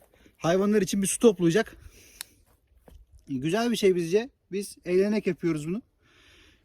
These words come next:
Ee, umarım izlerken zevk almışsınızdır. Çünkü biz bu işleri yaparken çok zevk alıyoruz. Yani hayvanları, doğadaki hayvanları korumamız lazım. Evet arkadaşlar,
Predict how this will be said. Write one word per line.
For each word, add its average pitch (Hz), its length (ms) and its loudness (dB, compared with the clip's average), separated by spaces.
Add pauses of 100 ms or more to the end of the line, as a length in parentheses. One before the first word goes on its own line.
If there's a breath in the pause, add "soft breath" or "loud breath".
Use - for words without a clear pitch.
(120)
Ee, 156 500 -6 (280 loud breath)
umarım 208 320 2
izlerken 214 340 2
zevk 220 240 2
almışsınızdır. 185 600 0 (1160 soft breath)
Çünkü 185 260 -4
biz 202 160 0
bu 208 60 2
işleri 214 180 0
yaparken 208 360 2
çok - 320 -2 (100)
zevk 180 240 4
alıyoruz. 160 400 0 (1120 soft breath)
Yani 151 140 0
hayvanları, 185 680 2
doğadaki 170 340 2
hayvanları 170 400 2
korumamız 175 440 2
lazım. 151 280 2 (4000 soft breath)
Evet 196 200 -16
arkadaşlar, 214 500 -10